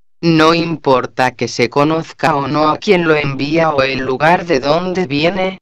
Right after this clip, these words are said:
la vibración retornará a su fuente infaliblemente. El juicio o día de retribución ha llegado. Según aquello que deis, así recibiréis buena medida,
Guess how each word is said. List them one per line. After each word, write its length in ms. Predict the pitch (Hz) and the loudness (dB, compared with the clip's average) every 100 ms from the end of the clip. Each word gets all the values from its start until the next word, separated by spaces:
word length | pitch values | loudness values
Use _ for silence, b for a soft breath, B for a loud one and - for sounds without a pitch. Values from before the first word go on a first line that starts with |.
| _ | _
la 260 | 165 160 | 2 4
vibración 760 | 147 160 139 143 - 170 170 160 | 2 -2 0 -2 -2 -2 0 0
retornará 840 | 147 143 165 135 143 135 123 139 | -2 0 0 0 2 2 2 2
a 60 | 147 | -2
su 200 | - 254 | -2 -4
fuente 460 | 156 139 135 123 185 | 0 0 0 0 0
infaliblemente. 1300 | 156 - 170 143 165 175 190 170 123 113 104 113 110 _ _ _ _ _ - | 0 2 0 2 -2 -2 0 0 0 -6 -6 -8 -8 _ _ _ _ _ 0
El 220 | 170 147 | 2 2
juicio 520 | - - 214 - 175 | -4 -2 -2 0 -2
o 120 | 139 113 | -2 -4
día 340 | 135 156 143 | -4 0 0
de 140 | 139 | 2
retribución 1000 | 143 143 - 139 123 123 - 135 139 156 | 0 0 0 0 0 -2 -4 2 4 4
ha 80 | 180 | 2
llegado. 720 | 180 208 135 117 104 104 104 - _ _ _ _ _ | 2 0 0 -6 -6 -8 -10 -16 _ _ _ _ _
Según 540 | - - 170 147 202 | -6 4 4 4 -2
aquello 500 | 180 156 156 156 123 | -2 0 0 0 -2
que 160 | 123 143 | 0 -2
deis, 640 | 139 160 214 208 - - - | 0 -2 -4 -8 -10 -12 -4
así 380 | 165 160 - 170 | -2 -2 -2 -4
recibiréis 960 | 143 139 - 156 131 127 147 160 175 | -2 -4 -4 -6 -4 0 2 2 -2
buena 400 | 135 143 175 170 | -4 -2 0 0
medida, 600 | 151 131 127 170 160 165 | 0 -2 -2 -4 -2 -4